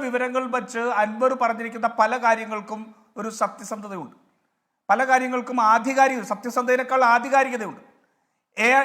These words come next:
എ ഡി ജി പി അജിത് കുമാറിനെ സംബന്ധിച്ച് പറയുന്നത്, അദ്ദേഹം, ആ, ആ, സ്വത്ത് സമ്പാദിച്ചതിനെ സംബന്ധിച്ച് പറയുന്നത്, സ്വർണം കള്ളക്കടത്തിനെ സംബന്ധിച്ച് പറയുന്നത്,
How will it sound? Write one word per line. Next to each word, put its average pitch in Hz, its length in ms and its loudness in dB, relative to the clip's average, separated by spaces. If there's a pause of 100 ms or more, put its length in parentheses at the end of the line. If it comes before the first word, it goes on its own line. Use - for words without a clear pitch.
(120)
എ - 100 2
ഡി 269 140 -2
ജി 254 120 -8
പി 262 100 -2
അജിത് 240 260 -8
കുമാറിനെ 240 360 -2
സംബന്ധിച്ച് 233 420 -8
പറയുന്നത്, 226 360 -6 (420)
അദ്ദേഹം, 226 380 2 (440)
ആ, - 20 8 (240)
ആ, - 20 4 (160)
സ്വത്ത് 208 360 -8
സമ്പാദിച്ചതിനെ 240 640 -2
സംബന്ധിച്ച് 226 400 -10
പറയുന്നത്, 226 360 -6 (460)
സ്വർണം 240 420 2 (160)
കള്ളക്കടത്തിനെ 233 600 -2
സംബന്ധിച്ച് 226 420 -8
പറയുന്നത്, 226 360 -4